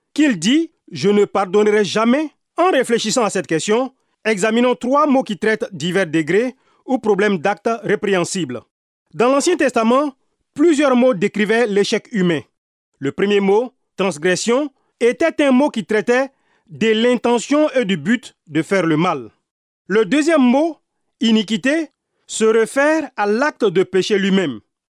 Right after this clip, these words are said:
La signification de base du mot suggère quelque chose qui est entortillé, tordu ou faux. Finalement, il décrivait un manque de conformité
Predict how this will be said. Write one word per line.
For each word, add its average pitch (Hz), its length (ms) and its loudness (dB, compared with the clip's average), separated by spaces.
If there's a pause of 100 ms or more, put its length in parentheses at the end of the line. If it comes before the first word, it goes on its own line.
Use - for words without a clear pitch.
(140)
La 196 220 -2
signification 240 800 0
de 196 100 2
base 214 340 -2
du 151 120 -10
mot 190 280 0
suggère 208 540 -2 (320)
quelque 208 240 -2
chose 262 300 -2
qui 190 180 -6
est 165 340 -2
entortillé, 208 720 -2 (500)
tordu 190 500 -2 (420)
ou 247 160 2
faux. 190 320 -4 (560)
Finalement, 269 720 0 (380)
il 233 160 0
décrivait 247 600 -2
un - 20 2
manque 269 300 2
de 214 80 2
conformité 220 800 -2